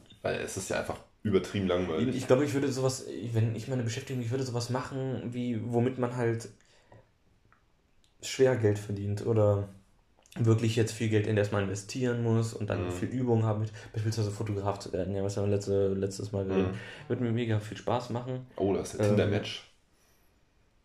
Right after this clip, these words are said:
Speaker 1: Oder nicht?
Speaker 2: ähm, und, also, ich denke mal, äh, boah, jetzt hat mich gerade, ich hab eine Nachricht bekommen, jetzt bin ich gerade wieder aus dem Konzept gekommen.
Speaker 1: Fotografie?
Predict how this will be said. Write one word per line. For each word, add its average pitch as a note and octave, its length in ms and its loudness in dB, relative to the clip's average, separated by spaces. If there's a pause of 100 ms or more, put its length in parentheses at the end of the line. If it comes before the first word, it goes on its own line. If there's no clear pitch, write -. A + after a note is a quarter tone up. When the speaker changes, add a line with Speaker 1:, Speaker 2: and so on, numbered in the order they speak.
(160)
Speaker 1:
Oder E2+ 380 -10
nicht? - 220 -20 (340)
Speaker 2:
ähm, G#2 480 4
und, G2+ 720 -2
also, G#2 400 4 (320)
ich A2+ 140 -8
denke A2 260 0
mal, A2+ 480 4 (1400)
äh, C3+ 100 -4 (2500)
boah, A2 200 -2
jetzt F#2+ 140 -2
hat G#2+ 100 -2
mich G#2 120 -6
gerade, G#2 160 0
ich G2+ 60 0
hab G2+ 60 2
eine G#2 120 2
Nachricht G#2 280 -2
bekommen, G#2+ 260 -2
jetzt G2+ 60 -2
bin A2+ 120 -4
ich A2+ 40 0
gerade A2+ 140 0
wieder A2+ 200 4
aus A2+ 140 -4
dem A2 120 0
Konzept A2+ 340 -4
gekommen. B2 340 -6 (280)
Speaker 1:
Fotografie? F#2+ 540 2